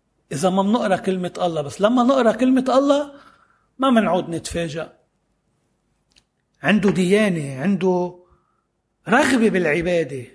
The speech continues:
عنده قصد شرير من عبادته للرب. مية سبب وسبب لأجله قد يعبد الرب. رغبة بالانتماء، رغبة بالصفح عن خطاياه،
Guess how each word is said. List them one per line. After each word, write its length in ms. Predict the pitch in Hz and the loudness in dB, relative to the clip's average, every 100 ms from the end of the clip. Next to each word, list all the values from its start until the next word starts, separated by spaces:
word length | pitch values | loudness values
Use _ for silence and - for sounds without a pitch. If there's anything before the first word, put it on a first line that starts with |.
| _ _ _ _ _ _ _ | _ _ _ _ _ _ _
عنده 220 | - 320 294 | -2 0 0
قصد 440 | - 349 - - | 2 0 0 -6
شرير 520 | - 254 247 311 359 | -2 0 0 2 2
من 240 | 254 220 175 | 2 -2 -4
عبادته 480 | 175 185 190 - | -4 -2 -4 -6
للرب. 460 | 165 160 151 143 - _ _ _ _ _ _ _ _ _ _ _ 185 | -8 -6 -6 -8 -10 _ _ _ _ _ _ _ _ _ _ _ -2
مية 380 | 254 302 - | 2 2 -2
سبب 400 | - - 262 226 | -6 0 2 2
وسبب 580 | 208 208 277 269 180 143 - | 0 0 0 2 -2 -4 -10
لأجله 380 | 170 185 160 170 | -2 -2 -2 -4
قد 260 | - 151 151 | -4 -4 -2
يعبد 400 | 170 143 143 139 | -2 -2 -8 -12
الرب. 280 | 139 135 - _ _ _ _ _ _ _ _ _ _ _ _ _ - | -14 -14 -16 _ _ _ _ _ _ _ _ _ _ _ _ _ 0
رغبة 320 | 226 202 185 | 0 2 -2
بالانتماء، 1000 | 170 - 156 165 147 190 247 240 - - _ _ _ _ _ _ - | -4 -8 -10 -8 -4 0 0 -2 -8 -20 _ _ _ _ _ _ -4
رغبة 380 | 185 226 208 202 | 0 2 2 0
بالصفح 1120 | 196 190 190 180 - _ - 254 247 202 - | 2 -2 -2 -6 -12 _ -2 -2 0 -4 -4
عن 160 | 156 185 | -6 -4
خطاياه، 880 | - 185 196 180 220 262 247 - | -4 -4 -2 2 4 4 2 -2